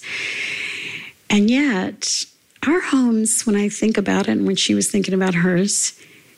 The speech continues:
they were pretty simple. Like, we didn't have a lot of things.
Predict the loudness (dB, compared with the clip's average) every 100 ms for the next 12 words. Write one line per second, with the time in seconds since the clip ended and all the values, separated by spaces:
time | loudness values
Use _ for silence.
0 | -2 2 2 2 -2 0 0 0 0 0
1 | 0 -2 -2 -4 -8 -20 -20 _ _ _
2 | -8 -4 2 4 4 2 0 -4 -10 -12
3 | -14 -16 _ -4 0 2 2 0 -2 -4
4 | 0 0 -2 -4 -2 -2 -2